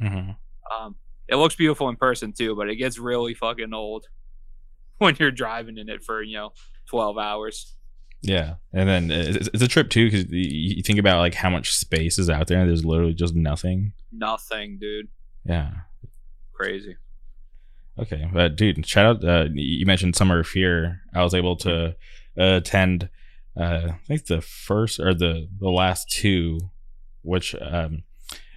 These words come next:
Speaker 1: I thought were super sick. I don't know if you remember
Speaker 2: Yeah.
Speaker 1: the, the, when you guys played Program, I, I
Speaker 2: Yeah.
Speaker 1: went and said hi to you. I, I, I was super embarrassed. I was like, "Dude, I hope this guy actually remembers having dinner with me, or I'm just gonna seem like some weird creep that, uh,
Speaker 2: No,
Speaker 1: is
Speaker 2: no,
Speaker 1: making
Speaker 2: I
Speaker 1: up
Speaker 2: remember, I
Speaker 1: stories."
Speaker 2: remember. That was sick.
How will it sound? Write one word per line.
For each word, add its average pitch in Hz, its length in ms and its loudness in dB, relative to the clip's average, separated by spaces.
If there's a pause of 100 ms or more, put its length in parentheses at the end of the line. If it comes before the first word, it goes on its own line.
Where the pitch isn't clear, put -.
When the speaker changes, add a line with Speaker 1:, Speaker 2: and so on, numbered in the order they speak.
(160)
Speaker 1:
I - 100 -2
thought 90 200 2
were 82 180 2
super 90 260 -2
sick. - 460 -2
I - 40 -20 (120)
don't 123 80 8
know - 20 10
if 139 80 8
you 139 60 8
remember 107 340 10
Speaker 2:
Yeah. 71 80 2 (140)
Speaker 1:
the, 85 380 6 (280)
the, - 60 -10
when 95 160 4
you 90 40 6
guys 87 120 6
played - 180 2
Program, 82 460 4
I, 78 240 2 (160)
I 80 140 0
Speaker 2:
Yeah. - 0 - (200)
Speaker 1:
went 85 140 4
and 85 100 0
said 85 140 2
hi 82 180 2
to 85 80 0
you. 82 260 2
I, 90 120 4 (320)
I, - 80 2
I 104 120 10
was 113 140 10
super 113 220 8
embarrassed. 95 420 8
I 98 40 2
was 85 80 0
like, 85 60 -6
"Dude, 92 420 4
I 95 80 8
hope 120 140 8
this 135 140 10
guy 123 200 10
actually 98 280 8
remembers 92 400 6
having 90 240 8
dinner 82 220 6
with 92 160 6
me, 117 120 4
or 95 120 10
I'm 92 80 10
just 95 120 6
gonna 101 140 8
seem 101 200 6
like 90 140 6
some 95 180 6
weird 90 340 6
creep 87 380 4
that, 78 340 4 (360)
uh, 80 120 4
Speaker 2:
No, 80 140 4
Speaker 1:
is 87 80 2
Speaker 2:
no, 92 40 6
Speaker 1:
making 92 220 8
Speaker 2:
I 90 60 8
Speaker 1:
up - 40 2
Speaker 2:
remember, - 0 -
I - 0 -
Speaker 1:
stories." 87 280 6
Speaker 2:
remember. 95 180 4
That 156 320 -4
was - 80 -18
sick. - 580 -16